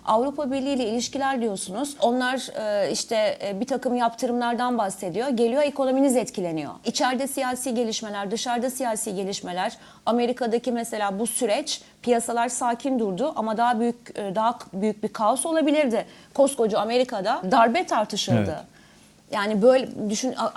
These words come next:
Speaker 1: aklınıza gelir miydi <laughs> Amerika'da kongre binasının basılacağı?
Speaker 2: Yani kesinlikle gelmezdi.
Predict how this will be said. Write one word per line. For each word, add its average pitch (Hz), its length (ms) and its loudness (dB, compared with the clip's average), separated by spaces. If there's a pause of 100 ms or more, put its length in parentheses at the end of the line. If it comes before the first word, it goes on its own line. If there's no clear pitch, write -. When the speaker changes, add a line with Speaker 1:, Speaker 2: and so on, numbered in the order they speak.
Speaker 1:
aklınıza 254 380 4
gelir 285 300 6
miydi 349 260 6
<laughs> - 20 8
Amerika'da 254 580 4
kongre 277 420 4
binasının 247 540 2
basılacağı? 214 500 2
Speaker 2:
Yani 101 180 4
kesinlikle 104 480 -4
gelmezdi. 95 500 -4